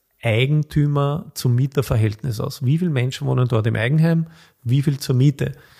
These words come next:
Weil ich kann am Papier eine wunderschöne Rendite dort haben, einen günstigen Einkaufspreis, nur ich habe dort keinen Mieter. Und die, die dort mieten, die wohnen in der Regel in der Genossenschaft oder in der Gemeindebauwohnung. Ja?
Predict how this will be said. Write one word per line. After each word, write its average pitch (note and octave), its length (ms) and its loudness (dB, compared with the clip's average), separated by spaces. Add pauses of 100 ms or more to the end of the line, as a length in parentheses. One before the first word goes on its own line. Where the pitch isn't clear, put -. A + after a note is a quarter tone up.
(160)
Weil C3 340 4
ich - 120 -6
kann B2+ 180 0
am D#3+ 120 2
Papier D3+ 300 0
eine C3 160 2
wunderschöne C#3 520 0
Rendite B2+ 440 0
dort D3+ 180 -2
haben, D3 220 0
einen C3+ 140 0
günstigen C3+ 400 0
Einkaufspreis, C#3 680 2 (300)
nur C3 140 2
ich B2+ 120 0
habe C3+ 120 0
dort C#3 200 0
keinen B2 160 2
Mieter. D#3 380 4 (520)
Und B2+ 180 0
die, C#3+ 140 6
die D3 140 2
dort C3 220 2
mieten, C#3 300 4
die C3+ 120 2
wohnen C#3 380 2
in C3 160 -2
der C3 100 2
Regel A#2+ 220 2
in C3 100 0
der C3 120 2
Genossenschaft C#3+ 760 0
oder C#3 140 2
in C#3 120 0
der C3+ 80 -2
Gemeindebauwohnung. - 960 -4
Ja? D3+ 220 2